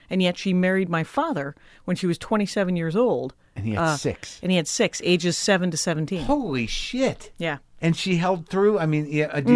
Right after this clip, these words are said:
Speaker 1: Mm-hmm.
Speaker 2: and do any of your sibs have a good relationship with her?
Speaker 1: No, no, just me. And mine is barely.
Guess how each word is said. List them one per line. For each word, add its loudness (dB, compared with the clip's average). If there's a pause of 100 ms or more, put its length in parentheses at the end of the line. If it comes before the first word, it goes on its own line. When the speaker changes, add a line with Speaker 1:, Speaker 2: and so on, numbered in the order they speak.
Speaker 1:
Mm-hmm. 8
Speaker 2:
and 2
do 6
any 4
of 0
your 0
sibs -2
have -2
a -4
good -2
relationship -2
with -8
her? -8 (180)
Speaker 1:
No, 6
no, 8
just -2
me. -2 (280)
And 4
mine 6
is -2
barely. -2